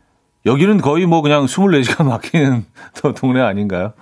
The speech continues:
<laughs> 그냥 그러려니 하시면서, 아, 느긋하게, 아, 가시기 바라-, 바랍니다. 이분들 포함해서 몇 분께 저희가 커피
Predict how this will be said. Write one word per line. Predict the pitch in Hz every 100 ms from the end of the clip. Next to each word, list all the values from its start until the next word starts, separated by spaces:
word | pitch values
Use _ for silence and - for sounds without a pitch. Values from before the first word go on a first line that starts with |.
| -
<laughs> | - -
그냥 | 92 87 - - - 127
그러려니 | 117 127 123 107 127
하시면서, | 113 117 110 98 123 110 - - - _ -
아, | 95 98
느긋하게, | 95 117 117 113 95 101 127 - - - _ - - - - - _
아, | - 104 104 104 104 104 101 104 104
가시기 | - 101 -
바라-, | 104 92 85 -
바랍니다. | 101 90 87 87
이분들 | 131 147 180 175
포함해서 | 180 170 151 127
몇 | 160 135 131
분께 | - 160 156 135 - 156
저희가 | 139 123 151
커피 | - 185 - 156